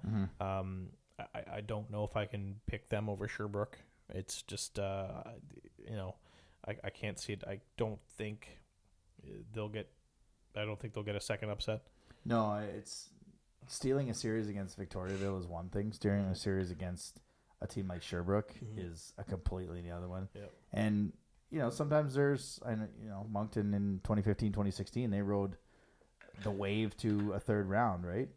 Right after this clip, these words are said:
Speaker 1: I believe
Speaker 2: Mm-hmm.
Speaker 1: against, they beat Victoriaville and they beat somebody else, and then ran into a hot,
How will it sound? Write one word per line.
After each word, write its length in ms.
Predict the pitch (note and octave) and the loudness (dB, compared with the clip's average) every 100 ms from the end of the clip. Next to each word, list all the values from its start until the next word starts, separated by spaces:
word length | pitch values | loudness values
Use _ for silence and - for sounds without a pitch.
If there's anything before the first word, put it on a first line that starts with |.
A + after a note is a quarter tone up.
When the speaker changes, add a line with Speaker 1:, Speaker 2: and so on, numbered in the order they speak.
| - | -8
Speaker 1:
I 40 | |
believe 300 | G2+ G#2 A#2 B2+ - | -4 -2 0 -2 -6
Speaker 2:
Mm-hmm. 100 | G#2+ | -8
Speaker 1:
against, 580 | G2+ F#2 F2+ - - - - - - - - - G#2 | -6 -4 -6 -10 -14 -16 -20 -20 -20 -20 -20 -12 -4
they 40 | |
beat 160 | G#2 G2+ | -2 -2
Victoriaville 540 | F#2+ G#2+ G#2 G#2 G#2+ | -6 -6 -4 -4 -4
and 80 | G2+ | -6
they 60 | |
beat 200 | F#2+ F#2+ - | -8 -10 -14
somebody 460 | - - F#2 F2+ E2+ | -16 -10 -8 -8 -8
else, 480 | F2+ G#2 - - - | -10 -12 -14 -18 -16
and 100 | F#2+ F2+ E2 C2+ - G2+ | -14 -14 -16 -20 -20 -10
then 200 | G2+ F#2+ F2+ | -6 -4 -2
ran 220 | G2+ G2+ | 0 0
into 180 | G#2 G2+ | 0 0
a 40 | |
hot, 340 | F#2+ F#2+ F#2 | 2 0 -2